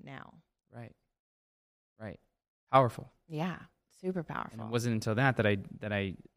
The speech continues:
Speaker 2: boosted my emotional intelligence, where I was aware of my feelings and can articulate them and not get stuck in my head,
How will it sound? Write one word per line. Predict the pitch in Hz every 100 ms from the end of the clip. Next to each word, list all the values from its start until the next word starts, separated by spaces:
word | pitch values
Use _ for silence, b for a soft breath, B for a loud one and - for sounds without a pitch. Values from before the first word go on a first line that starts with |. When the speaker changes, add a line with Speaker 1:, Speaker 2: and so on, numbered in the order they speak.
| - _
Speaker 2:
boosted | 113 113 - 107
my | 107 107
emotional | 104 107 - 110
intelligence, | 110 - 127 113 92 90 98
where | 104 101 98
I | 101
was | 104
aware | 107 101 110 113 113
of |
my | 110 107
feelings | - 117 120 107 104
and | 104
can | 110
articulate | 95 - 113 - 110 98
them | 92 90 90
and | 90 92
not | 107 104
get | 120 -
stuck | - 127 110 -
in | 113
my | 98 101
head, | - 120 98 -